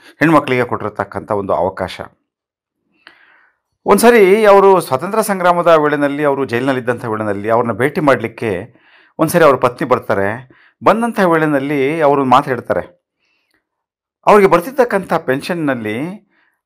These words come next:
ಐವತ್ತು ರೂಪಾಯಿನಲ್ಲಿ ಹತ್ತು ರೂಪಾಯಿ ಉಳಿಕೆ ಆಯಿತು ಅನ್ನೋದನ್ನ ಮಾತಿನ ಮಧ್ಯೆ ಪ್ರಸ್ತಾಪಿಸ್ತಾರೆ. ಆಗ ತಕ್ಷಣ ಶಾಸ್ತ್ರಿಗಳು ಏನ್ ಮಾಡ್ತಾರೆ,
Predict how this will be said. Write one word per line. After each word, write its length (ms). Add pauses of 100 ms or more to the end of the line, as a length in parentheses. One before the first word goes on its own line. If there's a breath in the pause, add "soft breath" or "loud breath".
(120)
ಐವತ್ತು 320
ರೂಪಾಯಿನಲ್ಲಿ 440
ಹತ್ತು 280
ರೂಪಾಯಿ 240
ಉಳಿಕೆ 260
ಆಯಿತು 280
ಅನ್ನೋದನ್ನ 420
ಮಾತಿನ 340
ಮಧ್ಯೆ 260
ಪ್ರಸ್ತಾಪಿಸ್ತಾರೆ. 920 (760 soft breath)
ಆಗ 240
ತಕ್ಷಣ 440
ಶಾಸ್ತ್ರಿಗಳು 480
ಏನ್ 100
ಮಾಡ್ತಾರೆ, 720